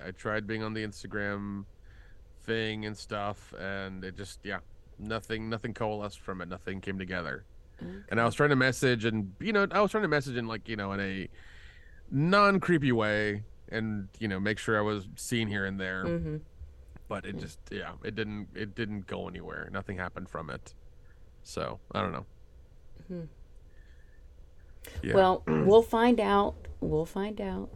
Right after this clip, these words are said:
Speaker 1: <laughs>
Speaker 2: Twenty twenty-three is not done yet.
Speaker 1: <laughs> Like I said, if you're successful, it would piss off my entire,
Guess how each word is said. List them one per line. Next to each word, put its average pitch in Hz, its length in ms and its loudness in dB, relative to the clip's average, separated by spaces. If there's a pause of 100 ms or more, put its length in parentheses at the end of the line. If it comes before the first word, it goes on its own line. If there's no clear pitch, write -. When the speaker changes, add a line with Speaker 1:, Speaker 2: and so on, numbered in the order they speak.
(420)
Speaker 1:
<laughs> - 420 -10
Speaker 2:
Twenty 185 320 6
twenty-three 220 560 4
is 202 120 -2
not 208 220 0
done 202 240 0
yet. 175 300 -2 (260)
Speaker 1:
<laughs> 220 120 0 (1300)
Like 208 280 8
I 220 100 10
said, 165 540 6
if 247 360 6
you're 170 260 6
successful, 170 1000 0 (160)
it 277 440 0
would 185 220 0
piss - 320 -2
off 139 260 0 (200)
my 131 80 -6
entire, 127 440 -6